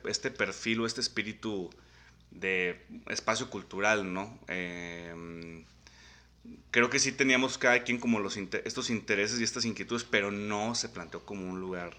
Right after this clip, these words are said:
así. Ese se fue dando, siento yo, que un poco, pues, solo, ¿no? Entonces, pues, recuerdo mucho que, eh, hicimos ahí como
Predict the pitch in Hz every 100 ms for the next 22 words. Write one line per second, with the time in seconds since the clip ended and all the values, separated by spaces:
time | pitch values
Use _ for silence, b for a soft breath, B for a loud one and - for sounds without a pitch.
0 | - - - 104 95 117 117 113 104 101
1 | 110 113 95 - 95 92 107 98 95 95
2 | 90 90 - 98 85 - b b b b
3 | - - 87 - - 127 92 104 101 98
4 | 98 127 113 B B B B B B B
5 | - - - 120 117 127 135 135 131 127
6 | 120 113 104 104 95 B B B - 104
7 | 101 98 95 90 B 107 104 120 131 120
8 | 117 131 113 110 98 -